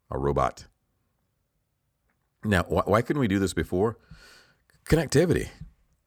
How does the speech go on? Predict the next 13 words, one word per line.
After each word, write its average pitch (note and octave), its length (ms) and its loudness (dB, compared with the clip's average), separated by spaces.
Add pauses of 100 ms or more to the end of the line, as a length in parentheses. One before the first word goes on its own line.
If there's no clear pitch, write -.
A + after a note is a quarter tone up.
(160)
When G2 140 -4
you're B2+ 120 0
using A#2+ 320 2
a D#2+ 60 2
scalpel - 680 -2 (140)
or C#2 120 -4
a C#2 40 -2
laser C#2+ 480 -2
and C2+ 120 -10
you're A#1+ 120 -10
cutting F2+ 380 -4
through F2 180 -2
someone, C2 400 -8